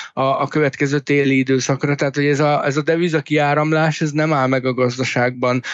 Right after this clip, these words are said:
attól, hogy mondjuk véget ér a tél. Ez gyakorlatilag folyamatosan jelentkezik, és ameddig a, a világpiaci gázárak ilyen magasan vannak, addig folyamatosan szükség van erre a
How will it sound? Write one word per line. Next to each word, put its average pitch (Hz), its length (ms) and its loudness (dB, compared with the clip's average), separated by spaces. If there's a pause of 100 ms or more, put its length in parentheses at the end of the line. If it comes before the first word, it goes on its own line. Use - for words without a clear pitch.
(120)
attól, 131 420 0
hogy 131 120 2
mondjuk 131 320 0
véget 123 360 0
ér 117 160 2
a 120 60 0
tél. 175 400 0 (240)
Ez 139 200 -2
gyakorlatilag 156 680 0
folyamatosan 135 640 -2
jelentkezik, 135 760 0
és 143 140 -2
ameddig 143 460 0
a, 139 420 2
a 135 60 2
világpiaci 135 640 0
gázárak 127 640 0
ilyen 135 200 0
magasan 135 460 -2
vannak, 143 380 0
addig 147 200 0
folyamatosan 135 540 0
szükség 131 480 -2
van 131 240 0
erre 127 320 2
a 127 200 0